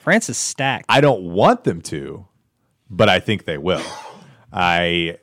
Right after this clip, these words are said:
Speaker 2: say that, and I already regret it because they're France, and they'll find a way to, like, implode based on personality. But this team is ridiculous.
Speaker 1: They really are.
Speaker 2: Hugo
Speaker 1: Pogba.
Speaker 2: Lloris, incredible keeper.
Speaker 1: Mm-hmm.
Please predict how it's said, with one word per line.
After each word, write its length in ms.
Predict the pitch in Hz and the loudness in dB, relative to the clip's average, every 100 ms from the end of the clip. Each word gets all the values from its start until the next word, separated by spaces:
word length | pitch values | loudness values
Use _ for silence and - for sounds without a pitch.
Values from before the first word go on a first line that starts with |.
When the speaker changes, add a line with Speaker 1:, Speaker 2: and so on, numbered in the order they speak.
| _ | _
Speaker 2:
say 400 | - - 151 147 | -10 0 4 6
that, 280 | 117 107 101 | 6 4 2
and 140 | 95 | -2
I 220 | 90 87 | -2 -2
already 320 | 85 90 90 87 | 0 0 0 -4
regret 440 | 78 73 90 85 | -8 -6 -2 -2
it 220 | 76 - - | -4 -10 -8
because 440 | 85 - 82 73 | -8 -4 -4 -2
they're 120 | 82 | -2
France, 460 | - 98 90 82 - | -2 -2 -2 -2 -8
and 100 | 82 | -8
they'll 100 | 76 | -8
find 300 | - 82 76 | -4 -4 -4
a 60 | |
way 180 | 73 76 | -6 -6
to, 140 | 73 73 | -8 -8
like, 180 | 78 | -12
implode 760 | - 80 - - 90 78 73 76 - 120 104 | -12 -14 -10 -4 -4 -4 -8 -10 -16 -20 -8
based 320 | 87 76 - | -6 -6 -10
on 360 | 73 73 73 - _ | -12 -12 -16 -20 _
personality. 680 | - 82 85 85 85 71 71 | -10 -8 -4 -2 -2 -4 -10
But 320 | 76 80 76 - _ _ _ _ _ _ _ | -8 -6 -6 -10 _ _ _ _ _ _ _
this 240 | 110 135 | 2 4
team 180 | 147 123 | 4 2
is 160 | 98 78 | 0 -2
ridiculous. 760 | 90 80 69 - - - - - _ | -6 -6 -12 -18 -20 -18 -20 -20 _
Speaker 1:
They 160 | - 143 | 0 2
really 280 | 143 120 | 2 0
are. 300 | 107 101 90 _ - | -2 -6 -8 _ -12
Speaker 2:
Hugo 280 | 107 135 151 | 2 8 8
Speaker 1:
Pogba. 220 | 127 120 117 | 10 10 8
Speaker 2:
Lloris, 340 | 113 - - _ _ - | 4 -4 -14 _ _ -12
incredible 420 | 110 - 101 101 | -6 0 0 0
keeper. 400 | - 80 80 82 101 | -6 -8 -10 -8 -2
Speaker 1:
Mm-hmm. 300 | 147 156 | 0 0